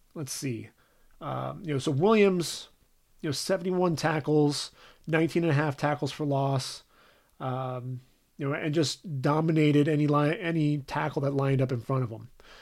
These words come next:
So when you talk about this, you look at, you know, Ndamukong Suh in twenty-nine, in, in two thousand nine, eighty-five tackles, twenty and a half tackles for loss, twelve sacks, um, you know, ultimately a fourth place vote, uh, finish in the Heisman,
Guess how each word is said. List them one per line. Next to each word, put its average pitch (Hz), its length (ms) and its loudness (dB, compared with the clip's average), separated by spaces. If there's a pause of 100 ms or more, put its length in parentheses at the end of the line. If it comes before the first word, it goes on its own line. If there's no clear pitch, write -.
So 156 200 0
when 139 160 0
you 135 100 0
talk 175 240 0
about 156 260 0
this, 147 240 0
you 151 80 -2
look 147 220 0
at, 139 360 0 (200)
you 147 180 -6
know, 143 80 -6
Ndamukong 147 480 -2
Suh 190 300 4
in 175 100 0
twenty-nine, 143 440 0
in, 143 320 -4
in 143 260 -2
two 170 120 -2
thousand 139 360 2
nine, 139 380 4 (400)
eighty-five 156 460 2
tackles, 131 520 -8 (240)
twenty 202 240 2
and 190 80 4
a 151 40 2
half 143 180 0
tackles 143 300 -2
for 143 120 -8
loss, 127 180 -2
twelve 180 300 0
sacks, 127 580 -4 (540)
um, 127 600 -6 (240)
you 147 100 -4
know, 143 60 -2
ultimately 151 580 4 (300)
a - 80 -6
fourth 170 320 2
place 165 220 0
vote, 151 340 4 (160)
uh, 139 460 -2
finish 175 320 0
in 165 60 0
the 170 80 0
Heisman, 139 500 2